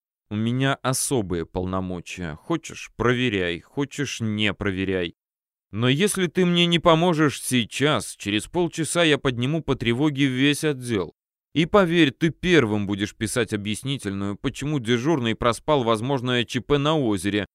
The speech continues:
где, возможно, гибнут люди. Ты меня понял?"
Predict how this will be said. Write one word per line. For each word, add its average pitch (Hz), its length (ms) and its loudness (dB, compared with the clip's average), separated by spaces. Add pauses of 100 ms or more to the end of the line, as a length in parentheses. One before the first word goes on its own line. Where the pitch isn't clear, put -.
(180)
где, 131 240 2
возможно, 120 580 2
гибнут 123 500 -6
люди. 95 460 -4 (320)
Ты 113 260 2
меня 107 480 -2 (160)
понял?" 139 400 0